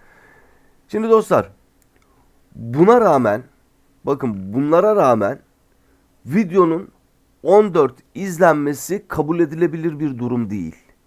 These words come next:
Ciddi anlamda kabul edilebilir bir durum değil. Ya biz burada emek harcıyoruz. Bakın bir videoya en az ben sekiz saatimi harcıyorum.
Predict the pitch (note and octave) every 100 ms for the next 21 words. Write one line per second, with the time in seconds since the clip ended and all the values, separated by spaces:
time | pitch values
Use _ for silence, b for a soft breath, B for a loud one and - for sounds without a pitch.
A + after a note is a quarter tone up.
0 | _ _ _ _ - A2+ - G3+ E3+ D3
1 | C3 B2+ A#2+ A2+ A2+ G#2 G#2+ G2+ G2 F#2+
2 | F#2+ F2+ F2+ E2+ E2 - b b - D3+
3 | E3+ B2+ A#2 B2+ A#2 D#3+ E3+ - G#2+ G2+
4 | C#3+ G#2+ G2+ F2+ F#2+ D3+ C#3+ G2+ F2 B2+
5 | G#3+ E3+ D3+ A#2+ G#2+ G2+ C#3+ F#3+ b b
6 | _ F3 F#3 C3+ B2+ B2 - A2+ E3+ -
7 | C#3 C3 B2+ D#3+ D3+ G#2+ F#2+ D#2+